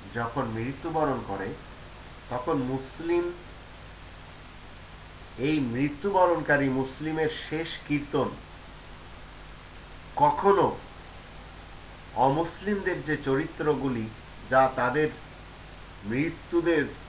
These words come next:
মৃত্যু ব্যক্তিদের জন্য করে, সেগুলি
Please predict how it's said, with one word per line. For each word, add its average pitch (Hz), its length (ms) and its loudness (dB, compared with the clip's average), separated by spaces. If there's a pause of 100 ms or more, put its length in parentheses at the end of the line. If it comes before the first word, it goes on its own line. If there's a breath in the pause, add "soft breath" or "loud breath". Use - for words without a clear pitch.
(460)
মৃত্যু 147 460 2
ব্যক্তিদের 151 580 2
জন্য 135 260 2 (100)
করে, 117 280 4 (680)
সেগুলি 156 380 0